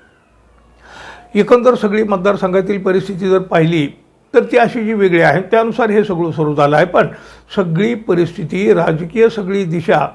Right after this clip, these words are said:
हे सगळं काही सेट झाल्याशिवाय त्यांच्या मनात काय आहे, म्हणजे परिचारकांच्या, हे समोर येईल असं तरी काही वाटत नाही. पण त्यांनी आक्रमकतेने संकेत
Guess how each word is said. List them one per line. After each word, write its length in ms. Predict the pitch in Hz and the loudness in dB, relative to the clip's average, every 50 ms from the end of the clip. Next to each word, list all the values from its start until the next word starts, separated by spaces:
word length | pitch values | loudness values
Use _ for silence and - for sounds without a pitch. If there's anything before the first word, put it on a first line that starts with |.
| - _ _ _ _ 226 | -14 _ _ _ _ -4
हे 80 | 226 | -4
सगळं 420 | 226 - 196 170 165 165 226 247 240 | -2 -2 -4 -4 2 6 6 6 6
काही 280 | 240 233 226 247 247 | 4 2 0 0 -2
सेट 400 | - - 226 233 262 269 - 330 | -6 -2 -2 0 0 0 -2 -4
झाल्याशिवाय 640 | 269 226 185 170 190 190 165 - 165 151 151 151 - | -4 -2 0 0 0 0 -2 0 0 2 2 2 0
त्यांच्या 480 | - - 180 170 175 165 - 226 226 | 0 -2 -2 -2 -2 0 0 0 0
मनात 260 | 220 202 180 190 202 185 - - 196 | 0 0 -2 -2 -2 -4 -4 0 2
काय 160 | 180 175 170 | 2 4 4
आहे, 200 | 156 139 135 143 | 4 4 2 2
म्हणजे 240 | 143 147 156 151 165 | 0 -2 -2 -2 -4
परिचारकांच्या, 800 | 160 175 165 170 160 180 156 139 - 156 143 131 131 143 139 - - - _ - - - - - - - _ _ _ - | -4 -2 -4 -2 0 0 0 0 -2 -6 -6 -4 -4 -4 -4 -4 -6 -12 _ -20 -20 -20 -20 -20 -20 -20 _ _ _ 2
हे 140 | 214 233 | 2 2
समोर 320 | 226 - 190 190 190 185 185 | 4 2 -2 0 0 0 0
येईल 400 | 175 165 165 175 170 156 160 156 - - | 2 2 2 2 2 2 0 -2 -4 -4
असं 220 | 165 - - 180 160 | -4 -2 -2 -4 -2
तरी 120 | 180 170 175 | -2 -2 -2
काही 160 | 160 156 147 | 0 0 0
वाटत 320 | 143 139 131 123 - 131 | 2 0 -2 -4 -8 -8
नाही. 160 | 147 135 135 143 | -6 -6 -6 -8
पण 280 | - - - 240 - 131 127 - - - _ _ _ _ _ _ | -6 2 2 4 4 2 -2 -10 -18 -20 _ _ _ _ _ _
त्यांनी 360 | - 196 196 202 180 160 165 160 - - | 0 2 2 0 -2 -4 -6 -6 -6 -2
आक्रमकतेने 880 | - 175 165 - - 226 214 214 208 208 190 - - - 196 190 185 180 | -2 -2 -2 0 0 0 2 2 0 -2 -4 -6 -4 -4 -2 -2 -2 -6
संकेत 800 | 170 - - - 180 180 160 170 - 247 247 240 - - - | -8 -8 -6 -4 -4 -4 -4 0 2 2 2 2 -2 -8 -8